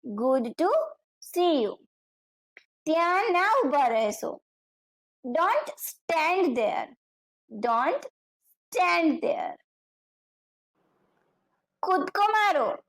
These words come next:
Jump. કૂદકો મારો. Jump. જલ્દી આવો.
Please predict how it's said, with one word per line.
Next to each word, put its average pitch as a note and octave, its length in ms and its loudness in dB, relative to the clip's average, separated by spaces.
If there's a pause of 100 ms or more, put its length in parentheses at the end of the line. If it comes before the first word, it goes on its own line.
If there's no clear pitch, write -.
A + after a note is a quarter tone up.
(580)
Jump. D#4+ 580 0 (920)
કૂદકો C4 400 0
મારો. C4+ 440 2 (500)
Jump. E4 400 0 (1500)
જલ્દી E4 560 0
આવો. D#4 240 2